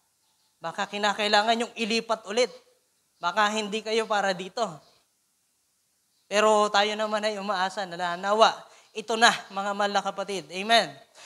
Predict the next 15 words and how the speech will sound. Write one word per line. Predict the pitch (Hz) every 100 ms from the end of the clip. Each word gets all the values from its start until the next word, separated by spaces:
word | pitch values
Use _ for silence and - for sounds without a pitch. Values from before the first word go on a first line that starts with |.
| - -
Nawa, | 226 277 269
ito | 254 262 247
na | 262 240
yung | 233 233 233 214
lugar | 202 208 254 277 254 190
na | 208
kung | 214 208
saan | 220 226 226
dito | 339 254
tayo | 226 226 233
palalaguin | 233 220 233 226 226 240
ng | 233 233
ating | 233 240
Panginoon. | 240 240 233 247 262 180 - _ _ _ _ _ _ _ _ _
Amen. | 202 254 294